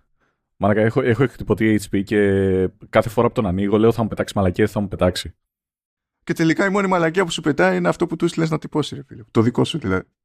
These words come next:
Speaker 1: Οι κύριες πληροφορίες μου είναι από αυτόν τον τύπο, ο οποίος literally η δουλειά του και το κατάστημά του, που είναι στη Νέα Υόρκη, είναι να επιδιορθώνει iPhones, ε, τηλέφωνα γενικά ή οτιδήποτε.
Speaker 2: Ναι.
Speaker 1: Ωραία. Πάμε.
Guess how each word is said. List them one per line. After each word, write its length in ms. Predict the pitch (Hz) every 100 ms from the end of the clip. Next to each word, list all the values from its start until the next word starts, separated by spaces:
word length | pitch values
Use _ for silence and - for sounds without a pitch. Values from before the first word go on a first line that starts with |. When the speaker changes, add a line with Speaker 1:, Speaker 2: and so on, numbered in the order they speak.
| _ _ _ _ _ -
Speaker 1:
Οι 40 |
κύριες 340 | - 170 180 190
πληροφορίες 420 | 160 151 147 170
μου 100 | 175
είναι 100 | 175
από 100 | 160
αυτόν 180 | - 160
τον 140 | 139
τύπο, 260 | 113 160 170
ο 40 |
οποίος 420 | 160 175 175 - -
literally 500 | 127 165 175 165 156
η 60 | 120
δουλειά 420 | 104 104 113 110
του 300 | 139 185 214
και 100 | -
το 60 | 107
κατάστημά 560 | 107 123 - 110 104
του, 120 | 107 135
που 80 |
είναι 100 | 123
στη 140 | 107 113
Νέα 120 | 101
Υόρκη, 460 | 117 175 - 185 165
είναι 220 | 160 185
να 200 | 170 143
επιδιορθώνει 880 | 131 135 117 220 - 165 165 165 151 _
iPhones, 600 | - 143 - 147 143 147 139 - - 131
ε, 440 | 123 117 117 120 113 98 -
τηλέφωνα 420 | 117 120 - 117
γενικά 500 | 107 104 104 131 127
ή 60 | 123
οτιδήποτε. 600 | 117 98 95 - 90 - -
Speaker 2:
Ναι. 300 | 135 110 98 - _ _ _ _ _ _ _ _ _ _ _
Speaker 1:
Ωραία. 320 | 131 107 76 _ _ _ -
Πάμε. 320 | 139 98 -